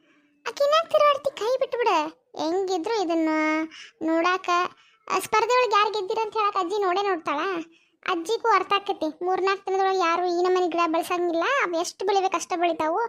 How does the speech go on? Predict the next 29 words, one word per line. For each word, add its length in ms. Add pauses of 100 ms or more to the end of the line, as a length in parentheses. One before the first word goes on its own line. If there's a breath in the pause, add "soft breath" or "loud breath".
(300 loud breath)
ನಾವು 180
ಸ್ವಲ್ಪ 220 (120)
ಜಾಸ್ತಿ 340 (120)
ಕೇರು, 300 (140)
ನೀರು, 300 (320)
ಸಾವಯವ 380 (140)
ಗೊಬ್ಬರ 220
ಹಾಕಿದ್ರೆ 280
ಒಂದ್ 160
ಸ್ವಲ್ಪ 240 (140)
ಫಸಲಾಗೆ 600
ಬೆಳಿಬೋದು 360
ಅವು 160
ಹೊರತು 320 (580 loud breath)
ಮೂರ್ನಾಲ್ಕು 400
ದಿನದಾಗ 320
ದೊಡ್ಡ 260
ಗಿಡ 200
ಆಗಿ 200 (140)
ಹಣ್ಣು, 320 (120)
ಹೂವು 200 (120)
ಯಾವ 140 (120)
ಗಿಡನೂ 280
ಕೊಡಂಗಿಲ್ಲ. 380 (680 loud breath)
ಅವ್ರಿಗೂ 260
ಅರ್ಥ 180
ಆಕತಿ. 260 (500 soft breath)
ಆಕಿ 280 (280)
ಬಾಲ 200